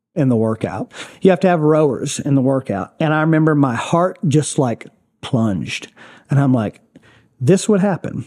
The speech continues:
This, this would definitely happen to where we've signed up. I'm in, in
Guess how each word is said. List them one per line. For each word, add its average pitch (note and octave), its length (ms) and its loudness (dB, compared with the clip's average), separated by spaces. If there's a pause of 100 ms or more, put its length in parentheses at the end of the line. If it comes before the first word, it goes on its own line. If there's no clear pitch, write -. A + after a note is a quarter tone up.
This, E3 320 2
this F3+ 240 0
would F3 160 4
definitely D#3 440 0
happen A#2+ 460 -2
to - 120 0
where A#2+ 400 0 (1400)
we've F#3+ 180 6
signed F#3 380 2
up. E3 240 0 (260)
I'm E3+ 420 0 (120)
in, E3 340 2 (380)
in E3+ 260 2